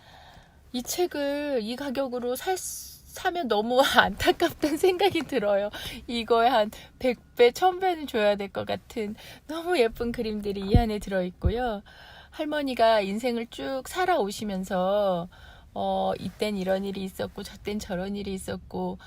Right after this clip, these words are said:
그러면서 또 그리신 그림들이 있어요. 할머니가 칠십육 세의 그림을 시작하셨대요.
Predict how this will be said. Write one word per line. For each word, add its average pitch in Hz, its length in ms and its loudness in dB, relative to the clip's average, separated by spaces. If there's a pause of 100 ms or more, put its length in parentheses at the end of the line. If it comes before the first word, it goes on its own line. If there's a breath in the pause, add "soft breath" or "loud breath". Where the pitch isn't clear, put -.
(160 loud breath)
그러면서 247 420 2
또 - 140 -8
그리신 196 560 -4
그림들이 170 560 -4
있어요. 175 640 -2 (360 loud breath)
할머니가 294 640 -2
칠십육 269 720 0
세의 262 360 0
그림을 196 500 0
시작하셨대요. 180 1400 -2